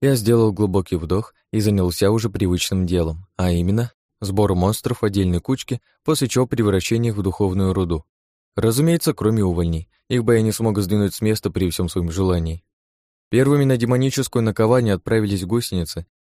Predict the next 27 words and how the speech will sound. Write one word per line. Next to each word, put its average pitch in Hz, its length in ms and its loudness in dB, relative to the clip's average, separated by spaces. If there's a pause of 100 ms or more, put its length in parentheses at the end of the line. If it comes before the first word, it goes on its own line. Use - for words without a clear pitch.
после 107 220 0
чего 101 160 2
полученную 95 600 0
руду 95 240 0
я 98 120 2
сразу 92 320 0
же 92 140 -2
закидывал 95 480 0
в 87 60 -6
горн 101 340 0 (160)
и 110 80 -2
на 113 140 2
выходе 104 340 -2
получал... 98 540 -2 (1040)
Духовная 165 500 2
руда 131 280 4
из 160 80 0
чёрнорогой 120 640 0
гусеницы, 95 640 -4 (120)
ранг 107 380 -2
обычный. 101 440 -4 (320)
Положительные 101 680 0
качества: 127 520 -4 (280)
незначительная 107 720 -2
сопротивляемость 101 800 -2
стихии 98 300 -4
земли, 87 440 -6